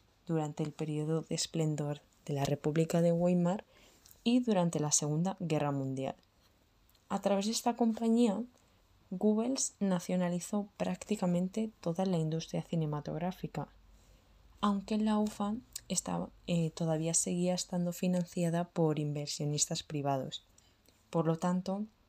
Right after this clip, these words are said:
le tocó estar obligada a ser rentable y a producir películas que realmente lograran captar el interés y satisfacer las necesidades del público alemán. Dentro de este cine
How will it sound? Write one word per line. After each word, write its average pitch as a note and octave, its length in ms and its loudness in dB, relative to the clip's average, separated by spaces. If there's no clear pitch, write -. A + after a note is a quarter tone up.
le E3+ 160 4
tocó E3+ 520 0
estar E3+ 320 -2
obligada D#3+ 640 0
a E3 120 -2
ser D#3 220 -2
rentable E3 600 0
y G3 160 -6
a D3 60 -6
producir D#3 340 -4
películas E3+ 680 -2
que F3 100 -2
realmente E3+ 880 2
lograran D3+ 460 -2
captar E3 340 -2
el D#3+ 140 0
interés E3 580 0
y F#3 60 0
satisfacer E3+ 840 -2
las D3 240 -6
necesidades D3+ 640 -2
del D#3+ 140 -4
público D3 440 -6
alemán. D3+ 400 -6
Dentro G3 540 6
de D#3+ 360 0
este F3+ 280 0
cine F#3+ 540 0